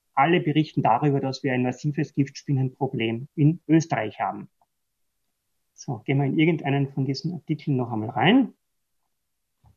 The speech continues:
Es taucht immer wieder auf, Doktor Christian Baldinger. Das war der Anlass für diese weltweite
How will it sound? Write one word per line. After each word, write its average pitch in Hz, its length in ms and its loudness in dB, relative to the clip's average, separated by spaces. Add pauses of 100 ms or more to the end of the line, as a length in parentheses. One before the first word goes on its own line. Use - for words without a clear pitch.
Es - 120 -4
taucht 190 240 8
immer 214 160 4
wieder 196 200 6
auf, 180 240 6
Doktor 180 380 2
Christian 175 440 6
Baldinger. 117 460 -2
Das 165 280 -4
war 180 80 6
der 170 280 2
Anlass 175 580 4
für 156 220 2
diese 147 640 2
weltweite 147 1080 0